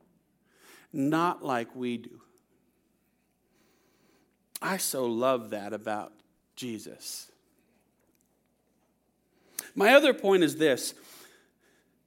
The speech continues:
God orchestrated the details of hundreds of people over thousands of years to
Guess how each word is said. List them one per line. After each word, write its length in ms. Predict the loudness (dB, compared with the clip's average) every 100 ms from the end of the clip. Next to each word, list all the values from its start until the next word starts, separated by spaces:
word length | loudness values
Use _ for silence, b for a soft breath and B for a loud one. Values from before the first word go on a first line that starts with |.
| _ _ _ _ 2
God 340 | 6 6 4 2
orchestrated 760 | 2 2 0 -2 2 2 4 2
the 80 | 0
details 960 | -2 -6 -6 -4 -2 0 2 2 0
of 300 | -2 0 0
hundreds 880 | -2 -12 -2 4 6 6 4 2 0
of 320 | 0 2 0
people 540 | -4 -4 -4 0 0 2
over 300 | 0 0 -2
thousands 920 | -4 0 6 8 8 4 4 4 2
of 340 | 0 -2 -2
years 680 | -6 -4 0 2 2 -2 -6 B B B
to 260 | -4 -4